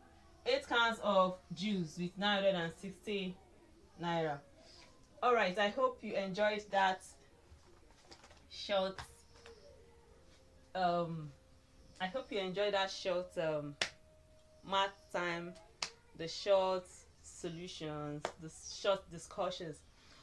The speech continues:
All right, this is part one. In my next video, I'm going to continue, which will be my part two. Let me give you a little time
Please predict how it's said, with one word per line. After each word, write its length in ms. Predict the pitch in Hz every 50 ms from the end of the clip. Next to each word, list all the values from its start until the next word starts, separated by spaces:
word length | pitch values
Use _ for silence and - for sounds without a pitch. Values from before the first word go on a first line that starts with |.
| - - -
All 100 | - 202
right, 160 | - - 294
this 160 | 294 294 285 220
is 140 | 202 -
part 300 | - - 233 196 190 196 - -
one. 320 | 214 202 196 202 220 269 - - - - - - - - - - - -
In 120 | - 175 190
my 100 | 190 190
next 240 | 202 226 254 285 -
video, 400 | 208 214 185 196 196 196 196 -
I'm 140 | 185 185
going 180 | 175 196 196 202
to 120 | 202 -
continue, 680 | 180 - 185 165 160 156 - - 190 190 190 202 226 233
which 160 | 233 233 -
will 80 | 180 170
be 80 | 185
my 180 | 190 190 170 156
part 300 | 156 - - 180 156 156 - - - -
two. 220 | 202 175 151 143 - - - - - - - - - -
Let 80 | - 277
me 80 | 269
give 160 | 262 254 233
you 100 | 226 226 220
a 40 | 214
little 220 | 208 214 220 208
time 380 | - - 196 190 190 190 196